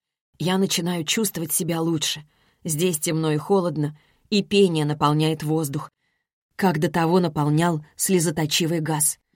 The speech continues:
Из боковых ворот выходит ещё несколько человек. Но моего папы среди них нет, и я говорю человеку, который повторно вытирает мне лицо влажной салфеткой, что я должен вернуться туда,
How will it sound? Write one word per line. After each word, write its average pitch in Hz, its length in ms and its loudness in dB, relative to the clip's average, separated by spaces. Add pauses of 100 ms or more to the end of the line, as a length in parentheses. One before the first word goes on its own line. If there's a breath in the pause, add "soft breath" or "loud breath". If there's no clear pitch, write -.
(240)
Из 160 160 0
боковых 165 440 0
ворот 160 420 2
выходит 156 480 0
ещё 156 300 0
несколько 156 420 -2
человек. 185 520 0 (320)
Но 185 200 6
моего 175 360 4
папы 160 340 -2
среди 160 320 -2
них 175 220 -4
нет, 208 360 2 (380)
и 214 80 0
я 190 180 6
говорю 190 340 4
человеку, 196 480 2
который 196 340 6
повторно 185 580 2
вытирает 180 500 2
мне 185 200 4
лицо 196 460 2 (220 soft breath)
влажной 180 460 2
салфеткой, 196 720 0 (160 soft breath)
что - 280 2
я 202 240 6
должен 190 480 4
вернуться 196 600 4
туда, 202 500 2